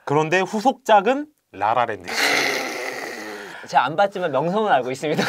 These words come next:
Speaker 1: 예, 라라랜드로 아카데미 감독상 받았고.
Speaker 2: 와.
Speaker 1: 예.
Speaker 2: 아, 그래요?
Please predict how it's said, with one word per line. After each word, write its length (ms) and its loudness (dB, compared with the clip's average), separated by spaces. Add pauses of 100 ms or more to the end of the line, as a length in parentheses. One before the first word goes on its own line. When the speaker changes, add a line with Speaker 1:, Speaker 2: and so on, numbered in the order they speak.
(100)
Speaker 1:
예, 240 6 (520)
라라랜드로 920 4
아카데미 400 -2
감독상 480 -4
받았고. 400 -8
Speaker 2:
와. 360 -12
Speaker 1:
예. 200 -10
Speaker 2:
아, 100 -6
그래요? 520 4